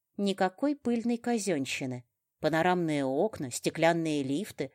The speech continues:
Сплошной хай-тек и торжество технологий. Лембет провёл меня через грандиозные площади опенспейсов на десятом этаже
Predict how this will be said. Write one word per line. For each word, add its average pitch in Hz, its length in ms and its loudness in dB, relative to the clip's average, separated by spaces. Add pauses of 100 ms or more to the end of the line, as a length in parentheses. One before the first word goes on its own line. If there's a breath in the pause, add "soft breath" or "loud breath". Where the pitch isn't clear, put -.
(240 soft breath)
Сплошной 208 560 2
хай-тек 247 480 2
и 247 40 4
торжество 220 480 0
технологий. 185 760 0 (1700)
Лембет 285 520 0
провёл 254 400 2
меня 247 260 2
через 220 260 -2
грандиозные 196 760 0
площади 196 520 -2
опенспейсов 175 840 -2
на 175 80 -4
десятом 170 520 -4
этаже 139 540 -4